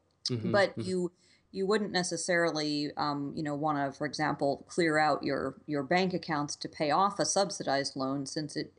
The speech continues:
Speaker 2: as, just as you say, Ben, would be, uh, it wouldn't be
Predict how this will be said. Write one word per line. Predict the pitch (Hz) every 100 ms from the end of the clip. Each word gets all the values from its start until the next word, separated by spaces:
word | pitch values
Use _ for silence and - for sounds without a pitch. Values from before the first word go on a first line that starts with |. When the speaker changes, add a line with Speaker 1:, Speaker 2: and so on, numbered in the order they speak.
| 160
Speaker 2:
as, | 147
just | 156 165 -
as | 139
you | - 143
say, | - 160 143
Ben, | 151 151
would | 151 139
be, | 151 135 131 - - - -
uh, | 147 -
it | 156
wouldn't | 170 143 143
be | 143 131